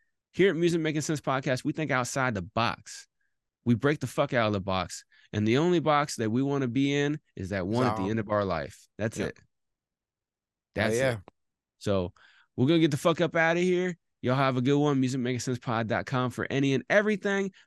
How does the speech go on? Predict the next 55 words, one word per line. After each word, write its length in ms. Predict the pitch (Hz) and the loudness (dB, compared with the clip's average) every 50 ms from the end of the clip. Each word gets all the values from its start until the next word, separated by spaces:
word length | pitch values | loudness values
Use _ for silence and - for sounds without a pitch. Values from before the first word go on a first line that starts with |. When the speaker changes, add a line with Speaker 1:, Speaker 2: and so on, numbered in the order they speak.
| _ | _
Speaker 1:
Make 200 | - 135 196 247 | 0 2 4 4
sure 160 | - - 220 208 | 2 2 0 0
you 120 | 190 170 | 0 2
go 120 | 147 160 | 4 4
to 60 | 151 147 | 4 4
music 220 | 143 143 135 139 | 4 2 2 2
making 180 | 139 139 131 123 | 0 -2 -2 -4
sense 220 | - 143 123 - | -4 -4 -6 -4
pod 280 | - - 143 135 131 113 | -2 0 2 2 2 2
dot 200 | 127 117 - - | 0 0 0 -2
com. 260 | - 143 135 131 127 - | -2 -2 0 -2 -2 -4
Go 80 | 117 127 | -2 -2
to 80 | 123 110 | -2 -2
the 80 | 104 | -4
discount 520 | 98 101 147 175 - - - 175 151 117 - | -4 -2 -2 -2 0 0 -2 0 0 0 0
page 200 | 143 131 123 110 | 0 0 2 0
as 100 | 107 110 | 0 0
well, 220 | 127 135 131 120 | 2 2 0 0
too. 220 | - - 160 139 | 0 2 2 2
We 80 | 123 117 | 2 2
got 140 | 123 120 117 | 2 0 0
a 20 | |
lot 160 | 117 120 120 | 0 0 0
of 80 | 117 104 | -2 -2
great 400 | 98 - 120 139 147 160 - - - - - - | -4 -4 -2 0 0 0 -2 -4 -10 -18 -10 -6
affiliates 520 | 104 107 - - 143 135 135 131 117 - | -6 -6 -2 0 2 4 4 4 2 0
and 80 | 117 - | -4 -6
sponsors 500 | - - 131 127 131 127 131 127 117 120 | -4 -2 0 0 0 0 0 0 0 0
on 240 | 127 127 123 123 | 0 2 2 2
there. 260 | 123 127 127 127 127 127 - - - - - - | 2 2 2 0 0 -4 -8 -14 -20 -20 -10 -4
And, 420 | - 120 127 127 123 123 117 101 - | 0 2 2 4 4 2 2 0 0
um, 220 | 110 117 113 107 - | 0 0 -2 -2 0
as 200 | - 123 117 107 | 0 0 2 4
you 140 | 135 139 127 | 4 4 4
heard, 220 | 117 131 131 123 | 4 4 4 4
I 40 | 113 117 | 4 2
already 180 | 120 117 113 | 2 2 0
dropped 320 | 110 104 127 120 110 - - | 0 0 0 -2 -2 -4 -6
a 60 | 107 | -2
couple 420 | - 131 120 - 117 117 113 - - | 0 0 0 0 0 0 0 0 0
in 320 | 123 131 127 123 120 - - - - 107 | 0 2 2 2 0 -2 -4 -8 -8 -6
during 320 | 104 143 139 135 139 135 127 | -6 -4 -4 -2 0 0 0
this 160 | 127 123 - - | 0 0 -2 -2
episode. 480 | 123 120 - 139 - 156 143 143 135 | -2 -2 -2 -4 -2 0 0 2 2
Make 220 | 127 131 143 143 - | 2 2 0 0 -2
sure 160 | - 143 131 | -2 0 0
you 100 | 131 120 | 0 2
go 140 | 123 120 113 | 0 0 0
visit 340 | 101 113 113 104 113 104 | 0 -2 -2 -2 -4 -4
the 60 | 82 98 | -6 -8
sponsors 600 | - - - 113 110 101 117 117 113 117 113 98 | -8 -4 -4 -4 -4 -4 -4 -6 -4 -4 -4 -4
and 80 | 101 98 | -2 -4
the 80 | 95 | -4
affiliates 420 | 92 - - 120 113 110 107 - - - | -4 -4 -2 0 0 0 0 -2 -4 -4
of 260 | - 131 131 123 120 | -2 0 0 0 -2